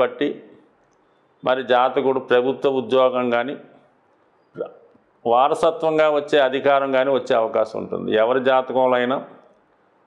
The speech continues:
శని రవి కలిసి ఉన్న కంపల్సరీగా వాళ్ళు ప్రభుత్వ ఉద్యోగానికి అర్హత కలిగి ఉంటారు, సేవకా వృత్తి చేస్తూ ఉంటారు. మరి శని సేవకుడు కదా, రవి గవర్నమెంట్ కదా,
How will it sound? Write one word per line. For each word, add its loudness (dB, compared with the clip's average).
శని 0
రవి 0
కలిసి -2
ఉన్న -4
కంపల్సరీగా 0
వాళ్ళు 0
ప్రభుత్వ 2
ఉద్యోగానికి 2
అర్హత 2
కలిగి 0
ఉంటారు, -2
సేవకా 2
వృత్తి -6
చేస్తూ 0
ఉంటారు. -10
మరి -2
శని -2
సేవకుడు 0
కదా, 0
రవి 0
గవర్నమెంట్ 0
కదా, -2